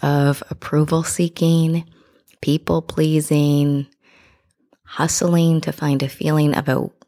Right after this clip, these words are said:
of worthiness outside of ourselves, and instead get better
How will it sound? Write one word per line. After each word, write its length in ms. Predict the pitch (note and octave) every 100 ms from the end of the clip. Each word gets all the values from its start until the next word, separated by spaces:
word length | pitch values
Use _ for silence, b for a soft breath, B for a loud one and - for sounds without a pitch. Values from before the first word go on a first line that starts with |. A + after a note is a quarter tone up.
| -
of 220 | C#3+ -
worthiness 720 | C#3+ E3 F3 E3+ E3 D#3 - -
outside 460 | C#3 - - D3+
of 100 | D#3
ourselves, 800 | D3+ D3 D3+ D3 D3+ D3 D3 - - B B B B B -
and 120 | F#3
instead 640 | F#3 F#3 - G3+ G#3 A3 -
get 280 | F3+ - -
better 460 | D3+ D3+ D#3 D#3+